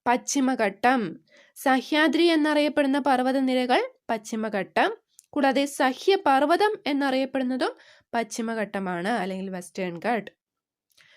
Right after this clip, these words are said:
നാൽപത്തിയഞ്ചാമത്തെ ചോദ്യം, പശ്ചിമഘട്ടം എത്ര സംസ്ഥാനങ്ങളിലൂടെ കടന്നുപോകുന്നു? ആറ് സംസ്ഥാനങ്ങളിലൂടെ. പശ്ചിമഘട്ടം എത്ര സംസ്ഥാനങ്ങളിലൂടെ കടന്നുപോകുന്നു? ആറ് സംസ്ഥാനങ്ങൾ. ഏതൊക്കെയാണവ?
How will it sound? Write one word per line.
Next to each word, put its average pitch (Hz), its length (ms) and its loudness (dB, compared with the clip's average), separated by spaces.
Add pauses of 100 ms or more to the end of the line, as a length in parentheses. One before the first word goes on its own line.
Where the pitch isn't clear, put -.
(300)
നാൽപത്തിയഞ്ചാമത്തെ 320 880 4
ചോദ്യം, 359 380 2 (500)
പശ്ചിമഘട്ടം 403 800 4
എത്ര 269 460 2
സംസ്ഥാനങ്ങളിലൂടെ 359 920 4
കടന്നുപോകുന്നു? 247 1000 0 (460)
ആറ് 262 380 2
സംസ്ഥാനങ്ങളിലൂടെ. 233 1160 -2 (400)
പശ്ചിമഘട്ടം 262 720 0 (160)
എത്ര 247 360 -2
സംസ്ഥാനങ്ങളിലൂടെ 285 920 0
കടന്നുപോകുന്നു? 269 760 -2 (340)
ആറ് 214 320 0
സംസ്ഥാനങ്ങൾ. 269 840 -2 (280)
ഏതൊക്കെയാണവ? 302 760 2